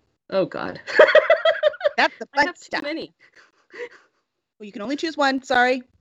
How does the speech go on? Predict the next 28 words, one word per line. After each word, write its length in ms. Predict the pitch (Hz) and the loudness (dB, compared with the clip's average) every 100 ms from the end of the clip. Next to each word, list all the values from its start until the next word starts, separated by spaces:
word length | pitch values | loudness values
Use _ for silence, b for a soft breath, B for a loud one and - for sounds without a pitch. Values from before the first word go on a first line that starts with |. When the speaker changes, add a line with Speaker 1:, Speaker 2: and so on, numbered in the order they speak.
| _ | _
Speaker 2:
It's 80 | _ | _
the 60 | 190 | -2
Speaker 1:
Only 120 | 226 | 0
Speaker 2:
parameters 140 | 233 | 0
Speaker 1:
choose 140 | 262 269 | -2 -6
Speaker 2:
of 60 | 247 | -6
the 40 | |
Speaker 1:
one. 40 | |
Speaker 2:
question. 380 | 285 262 - 262 - _ b b b _ _ _ _ _ _ _ - | -4 -4 -6 -14 -16 _ b b b _ _ _ _ _ _ _ 2
Speaker 1:
Um, 520 | 254 277 269 262 233 b b b b b b _ _ _ _ _ - _ _ _ _ _ _ _ _ _ _ _ _ _ _ _ _ _ _ 202 208 214 214 202 | 2 4 0 -4 -10 b b b b b b _ _ _ _ _ -20 _ _ _ _ _ _ _ _ _ _ _ _ _ _ _ _ _ _ -20 -14 -12 -12 -10
hmm. 1300 | 196 185 175 165 156 53 - - - 90 90 - - 170 B B B B _ _ _ _ _ _ _ - | -10 -8 -4 -4 -4 -6 -8 -8 -8 -8 -8 -8 -10 -12 B B B B _ _ _ _ _ _ _ 2
Okay, 400 | 214 220 143 - - _ _ | 2 4 0 -2 -10 _ _
I'm 180 | 196 247 | 2 6
gonna 180 | 269 254 | 4 4
go, 360 | 214 208 202 185 | 2 2 2 2
I, 160 | 220 190 | 2 2
I'm 80 | 220 | -2
probably 320 | - 294 285 | 0 2 2
have 120 | 254 208 | 0 -6
to, 60 | |
gonna 240 | 190 196 196 | -4 -2 -2
have 160 | 185 | -4
to 60 | 180 | -6
go 260 | 175 165 165 | -2 0 2
with, 400 | 151 151 - _ | 2 -2 -4 _
uh, 260 | 165 156 139 | 0 2 4
Mama 320 | 165 180 160 | 4 4 2
Kaler. 460 | - 170 185 196 | 0 2 2 0